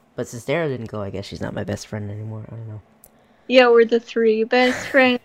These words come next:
Speaker 2: that there ever was. We're the three best
Speaker 1: Yes.
Speaker 2: friends that
Speaker 1: We're the,
Speaker 2: there ever
Speaker 1: we are the three musketeers.
Speaker 2: Yay.
Speaker 1: Yeah, anyway, um, I dressed up as, what was it? Just a character from The Purge. I just made it up.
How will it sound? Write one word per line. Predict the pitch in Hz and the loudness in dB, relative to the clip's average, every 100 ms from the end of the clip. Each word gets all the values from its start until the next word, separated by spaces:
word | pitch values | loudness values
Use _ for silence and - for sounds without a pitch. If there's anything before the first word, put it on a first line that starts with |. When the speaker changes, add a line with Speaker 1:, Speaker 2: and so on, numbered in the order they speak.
| _ | _
Speaker 2:
that | 254 262 247 | 4 4 6
there | 269 269 254 214 | 6 8 6 2
ever | 233 233 240 262 262 | 2 2 0 2 2
was. | 233 220 214 - | 4 2 0 -6
We're | 208 196 | -6 -6
the | 190 | -8
three | - - 185 170 180 | -10 -4 -2 -2 4
best | 220 233 208 | 8 8 8
Speaker 1:
Yes. | 117 | 4
Speaker 2:
friends | 254 254 277 214 - | 10 10 10 4 2
that | 262 277 | 4 6
Speaker 1:
We're | 135 | 6
the, | 254 247 | 6 4
Speaker 2:
there | 214 208 | 2 -2
ever | 139 | 4
Speaker 1:
we | 147 | 6
are | 151 | 6
the | 143 | 4
three | 147 151 | 2 2
musketeers. | 139 131 117 117 110 104 - - _ _ _ _ _ _ _ _ _ _ | 0 -2 -6 -6 -6 -6 -14 -20 _ _ _ _ _ _ _ _ _ _
Speaker 2:
Yay. | 233 233 226 220 214 202 196 190 185 180 190 | 2 4 4 2 0 -2 -2 -4 -6 -8 -8
Speaker 1:
Yeah, | 127 113 110 - | -4 -2 -4 -2
anyway, | 185 190 - - - 117 113 113 127 - | 2 2 -2 -6 -4 0 0 0 -2 -2
um, | 123 120 120 - | -4 -2 -4 -4
I | 147 | -4
dressed | - 214 226 | -4 -6 -4
up | 226 - - | -6 -6 -4
as, | 180 180 180 185 208 - - - _ - | 0 0 0 -2 -6 -14 -20 -20 _ -10
what | 127 | -8
was | 120 143 | -6 -10
it? | - _ _ _ _ | -14 _ _ _ _
Just | - 180 | -10 -8
a | 131 | -6
character | 127 117 110 107 | -2 -2 -2 -8
from | 110 | -6
The | 110 | -4
Purge. | 117 117 - - | -4 -4 -8 -6
I | 185 | -4
just | 131 | -2
made | 117 101 | -4 -4
it | 104 | -6
up. | - | -8